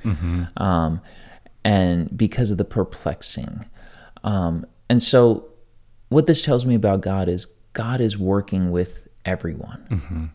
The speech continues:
Speaker 2: You know, the, the people, the children of Israel would have loved to have gotten rid of Herod. They would have, they waited for the Messiah to come and to s-, have an uprising and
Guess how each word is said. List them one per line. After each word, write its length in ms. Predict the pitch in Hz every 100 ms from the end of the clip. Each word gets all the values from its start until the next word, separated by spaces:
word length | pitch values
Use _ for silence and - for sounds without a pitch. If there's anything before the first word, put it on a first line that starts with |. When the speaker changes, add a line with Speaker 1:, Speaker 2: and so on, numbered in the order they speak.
| - - - -
Speaker 2:
You 80 | 101
know, 220 | 104 85
the, 280 | 92 90 87
the 160 | 82 101
people, 520 | - 123 117 110 101
the 80 | 110
children 380 | 143 113 104
of 100 | 98
Israel 300 | 107 104 95
would 120 | 95 90
have 100 | 90
loved 240 | 98 87
to 100 | 92
have 220 | 90 87 - - - - - - - _ - 101
gotten 320 | 98 92 92
rid 120 | 92
of 120 | 90
Herod. 320 | 107 71 - - - - - - - - -
They 120 | 95 98
would 160 | 98
have, 200 | 95 87 -
they 220 | 98 104
waited 420 | 98 117 120 110
for 160 | - 110
the 80 |
Messiah 520 | 104 98 - 101 101 98
to 100 | 90
come 420 | - 110 92 90
and 180 | 87 87
to 100 | 90
s-, 240 | - - - -
have 260 | - 113 95
an 100 | 92
uprising 600 | 101 - 90 85 85 85
and 120 | 85